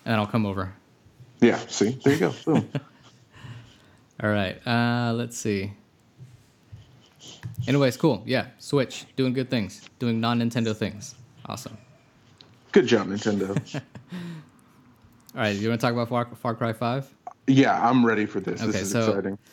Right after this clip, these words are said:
Speaker 1: so, I mean, lo-, lots of interesting things to talk about in terms of Far Cry five in general. I mean, it, it just got announced, uh, last week. They released a trailer.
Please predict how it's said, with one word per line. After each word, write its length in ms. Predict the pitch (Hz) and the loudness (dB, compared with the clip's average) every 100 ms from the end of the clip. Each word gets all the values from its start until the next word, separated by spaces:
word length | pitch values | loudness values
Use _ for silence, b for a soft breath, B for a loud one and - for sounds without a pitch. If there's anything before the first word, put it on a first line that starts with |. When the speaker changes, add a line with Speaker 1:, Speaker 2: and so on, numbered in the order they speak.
| b | b
Speaker 1:
so, 260 | - 190 180 | 2 2 4
I 80 | 185 | 2
mean, 320 | 190 175 104 | 0 0 -2
lo-, 140 | 165 165 | -2 0
lots 300 | 165 185 165 | 0 0 0
of 80 | |
interesting 340 | 139 135 131 123 | 0 0 0 0
things 160 | 120 | 0
to 60 | 113 | -2
talk 160 | 117 107 | 0 0
about 180 | 107 | 0
in 60 | 101 | -2
terms 160 | 117 107 | -4 -4
of 80 | |
Far 140 | - 104 | -2 -2
Cry 200 | - 98 | 0 -2
five 240 | 107 101 | 0 -2
in 180 | 95 92 | -4 -6
general. 440 | 104 104 104 123 127 | 0 2 2 0 0
I 40 | |
mean, 160 | 104 95 | -2 -4
it, 100 | 98 | -4
it 100 | 104 | -4
just 300 | 107 101 - | 0 0 0
got 140 | 104 | -2
announced, 640 | 95 117 156 151 147 - - B B B B | 0 2 2 2 0 -6 -16 B B B B
uh, 200 | 123 101 | -4 -2
last 320 | 98 104 101 127 | 0 0 -2 0
week. 260 | 127 123 | 0 0
They 60 | 113 | 0
released 300 | 107 98 - | -2 -4 -6
a 40 | |
trailer. 640 | 98 - 131 127 123 117 | -8 -2 0 0 0 -2